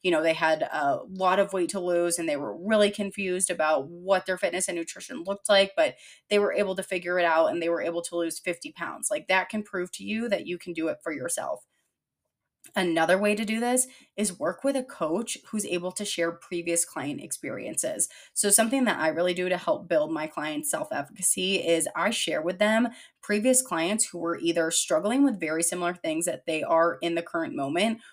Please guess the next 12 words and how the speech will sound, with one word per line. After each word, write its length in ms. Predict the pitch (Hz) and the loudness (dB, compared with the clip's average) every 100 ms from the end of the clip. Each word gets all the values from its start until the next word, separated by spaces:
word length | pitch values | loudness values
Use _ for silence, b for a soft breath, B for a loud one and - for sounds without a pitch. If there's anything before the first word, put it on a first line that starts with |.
| B 190 | B 0
or 140 | 196 | 2
just 220 | 196 196 | 2 0
have 100 | 269 | 0
a 140 | 254 - | -2 -2
very 260 | - 165 170 | -4 -2 0
similar 360 | 165 156 156 | 0 -2 -4
fitness 380 | - 170 170 - | -4 -4 -4 -2
journey 340 | 175 175 185 | -2 -2 -2
to 320 | 196 180 160 139 - | -2 -2 -2 -4 -2
where 280 | 160 160 | 0 2
they 160 | 160 160 | 0 0
are, 520 | - 147 143 202 254 | 0 0 4 4 2